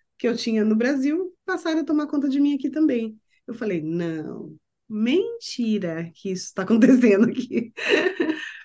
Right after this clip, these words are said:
E aí eu fui obrigada, porque toda, toda, tudo que alimentava o "é assim mesmo" no Brasil, já não tinha mais essa justificativa aqui, porque afinal de contas eu estava num país de primeiro mundo, como assim é assim mesmo? Não, não pode ser assim mesmo.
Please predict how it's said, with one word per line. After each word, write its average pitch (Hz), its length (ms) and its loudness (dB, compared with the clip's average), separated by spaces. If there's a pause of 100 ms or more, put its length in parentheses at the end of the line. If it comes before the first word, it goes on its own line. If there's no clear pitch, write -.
(300)
E 359 120 4
aí 330 180 6
eu 349 160 4
fui 370 160 8
obrigada, 311 480 6
porque 285 300 2
toda, 330 340 2
toda, 370 460 0
tudo 392 180 4
que 403 100 2
alimentava 320 840 2
o 226 180 0
"é 220 120 6
assim 226 260 -2
mesmo" 202 340 2
no 202 100 4
Brasil, 214 840 0
já 269 180 2
não 311 100 8
tinha 339 280 6
mais 330 160 4
essa 320 260 2
justificativa 311 960 2
aqui, 359 260 2
porque - 200 -4
afinal 214 340 2
de 214 100 -2
contas 247 220 -2
eu 415 80 4
estava 247 240 0
num 220 120 0
país 202 200 2
de 196 80 -4
primeiro 190 320 0
mundo, 208 240 2
como 277 220 2
assim 247 460 0
é - 40 0
assim 185 220 -4
mesmo? 170 240 0
Não, 170 100 -2
não 247 140 0
pode 247 280 -2
ser 165 80 -4
assim 156 200 -8
mesmo. 135 260 -8